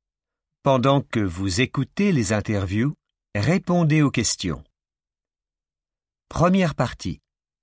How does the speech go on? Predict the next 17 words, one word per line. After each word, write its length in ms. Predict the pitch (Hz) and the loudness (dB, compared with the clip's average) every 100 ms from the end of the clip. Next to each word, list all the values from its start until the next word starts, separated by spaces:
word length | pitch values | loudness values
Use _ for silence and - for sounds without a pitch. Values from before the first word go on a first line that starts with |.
| _ _ _ _ _ | _ _ _ _ _
Questions 640 | 139 - - 120 107 95 - | 0 0 -2 0 0 -2 -4
dix-sept 760 | 120 185 - 117 113 - - 151 _ _ | -2 -2 0 0 -2 -4 -18 -18 _ _
à 180 | 104 98 | 0 0
vingt 320 | 104 196 - | 2 0 0
et 140 | 135 101 | -2 -2
un. 160 | 73 - _ _ _ _ _ _ _ _ _ _ _ _ _ _ _ | -4 -12 _ _ _ _ _ _ _ _ _ _ _ _ _ _ _
Maintenant, 580 | 110 113 113 131 147 190 - _ _ _ _ _ _ - | 0 0 0 0 0 -2 -6 _ _ _ _ _ _ -8
vous 260 | 107 123 | -4 0
allez 180 | 180 180 | 2 4
entendre 640 | 156 127 - 107 98 92 | 2 0 0 0 0 -2
deux 320 | 92 92 190 | -6 -4 -2
fois 420 | 214 - 117 117 135 _ _ _ | -2 -4 0 0 -2 _ _ _
la 180 | 101 95 | -2 -2
première 580 | - - 185 196 185 151 | -2 -4 0 2 2 2
interview 680 | 127 120 110 90 92 107 - - | 0 0 -4 -2 -2 -2 -2 -2
avec 300 | 143 139 - | 0 0 -2
Christine. 760 | 113 - - 95 78 76 80 | -6 -4 -4 -4 -4 -6 -10